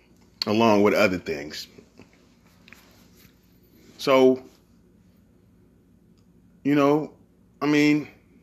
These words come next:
who else is out there? And I'm asking y'all this question for y'all to like and subscribe in response to what I'm saying.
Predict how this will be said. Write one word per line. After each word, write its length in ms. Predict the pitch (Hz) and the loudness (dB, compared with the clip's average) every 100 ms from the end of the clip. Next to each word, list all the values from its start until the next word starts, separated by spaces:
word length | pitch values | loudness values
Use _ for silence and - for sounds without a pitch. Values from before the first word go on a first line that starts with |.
| _ _ _ _ _ _ _ _ _ _ _ _ _ _ - | _ _ _ _ _ _ _ _ _ _ _ _ _ _ -4
who 200 | 175 185 | 4 4
else 220 | 185 - | 4 0
is 120 | 190 | 0
out 220 | 226 254 | 2 0
there? 360 | 202 117 80 - - _ _ _ _ _ _ _ _ _ _ _ _ _ _ _ _ _ _ | 0 0 -2 -6 -20 _ _ _ _ _ _ _ _ _ _ _ _ _ _ _ _ _ _
And 120 | 117 | 0
I'm 120 | 156 131 | 0 0
asking 520 | 160 190 185 151 127 | 2 2 0 2 2
y'all 180 | 117 107 | 2 2
this 180 | 110 - | 0 0
question 560 | 139 139 - 82 76 - _ _ _ _ _ _ _ _ _ _ - - _ _ _ _ _ _ _ _ _ _ _ _ _ _ _ _ _ _ _ | 0 2 0 -6 -10 -20 _ _ _ _ _ _ _ _ _ _ -20 -20 _ _ _ _ _ _ _ _ _ _ _ _ _ _ _ _ _ _ _
for 80 | 104 | -2
y'all 540 | 110 113 110 107 101 - _ _ - - | 2 4 4 2 -4 -14 _ _ -20 -12
to 100 | 104 | -6
like 420 | 98 110 107 - | 0 0 -2 -6
and 160 | 98 92 | -8 -6
subscribe 720 | 104 87 - 104 98 90 80 - | -8 -8 -4 -2 -2 -4 -8 -12
in 180 | 92 82 | -10 -10
response 840 | 80 - - 104 78 - - - _ _ | -10 -10 -6 -6 -6 -8 -10 -12 _ _
to 140 | - 87 | -8 -6
what 220 | 92 - | -4 -6
I'm 180 | 82 78 | -10 -10
saying. 460 | 85 71 60 - | -10 -10 -12 -18